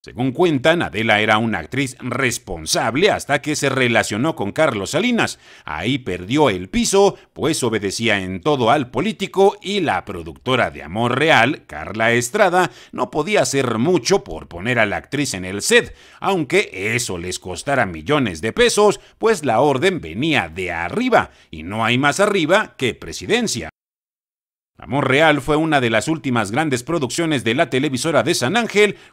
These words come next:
cuando esta marcaba el ritmo al resto del mundo, de ahí el éxito que tenían. Por ejemplo, en ese melodrama se usaron más de diez mil extras, lo cual ya no se ve en Televisa. De ahí lo costoso que le resultaban a la empresa los retardos de Adela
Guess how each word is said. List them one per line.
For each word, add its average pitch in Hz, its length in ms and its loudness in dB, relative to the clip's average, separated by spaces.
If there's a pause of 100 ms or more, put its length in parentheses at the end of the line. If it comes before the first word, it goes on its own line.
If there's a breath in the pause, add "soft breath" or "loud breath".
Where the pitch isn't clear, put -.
cuando 143 600 0
esta 107 440 -2
marcaba 87 560 -4
el 90 100 -6
ritmo 117 480 0
al 98 160 2
resto 131 420 -4
del 95 160 -4
mundo, 208 480 4 (160 loud breath)
de 78 140 -12
ahí 170 420 2
el 85 220 -8
éxito 82 420 -6
que 90 120 -10
tenían. 147 500 -2 (260 soft breath)
Por 196 200 2
ejemplo, 202 520 2 (180 loud breath)
en 87 140 -14
ese 120 200 -4
melodrama 151 580 2
se 117 160 -2
usaron 143 440 0
más 139 260 -2
de 120 100 0
diez 104 380 -4
mil 170 240 2
extras, 202 520 2 (140 loud breath)
lo 165 220 -12
cual 147 340 0
ya 175 180 2
no 139 160 -2
se 85 220 -8
ve 147 200 0
en 90 160 -4
Televisa. 135 600 -2 (300 soft breath)
De 64 80 -14
ahí 107 200 -2
lo 117 200 0
costoso 110 580 -4
que 90 160 -8
le 95 160 -6
resultaban 107 800 -2
a 143 80 2
la 117 160 4
empresa 139 540 0
los 117 260 2
retardos 107 640 -4
de 110 80 0
Adela 190 480 2